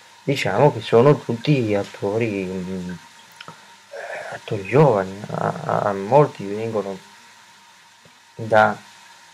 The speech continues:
o alcuni, non so, adesso, però credo di sì, che alcuni vengono dalla F D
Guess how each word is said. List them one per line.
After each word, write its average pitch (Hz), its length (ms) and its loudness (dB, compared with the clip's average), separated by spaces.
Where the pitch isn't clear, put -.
o 110 120 -2
alcuni, 110 460 0
non 104 200 -4
so, - 280 2
adesso, - 300 -8
però 110 280 4
credo 110 360 0
di 104 120 -10
sì, 107 280 -8
che 110 300 4
alcuni 110 380 0
vengono 107 380 2
dalla 95 420 -2
F - 160 -8
D 104 80 -4